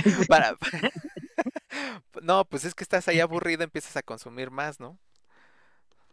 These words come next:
Speaker 1: <laughs> Pues, pues ya, cuando llegas todo, "Uh, uh,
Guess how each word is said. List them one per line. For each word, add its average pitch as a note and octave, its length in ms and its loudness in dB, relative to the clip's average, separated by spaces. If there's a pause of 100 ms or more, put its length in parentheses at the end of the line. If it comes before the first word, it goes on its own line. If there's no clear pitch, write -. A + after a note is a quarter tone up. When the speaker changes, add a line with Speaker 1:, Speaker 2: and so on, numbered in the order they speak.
Speaker 1:
<laughs> G3 1000 2 (120)
Pues, F3+ 240 2 (380)
pues C3+ 220 -4
ya, D3 280 4
cuando C#3 260 -2
llegas D3 500 0
todo, E3+ 280 2
"Uh, E4+ 220 -2
uh, F4 200 0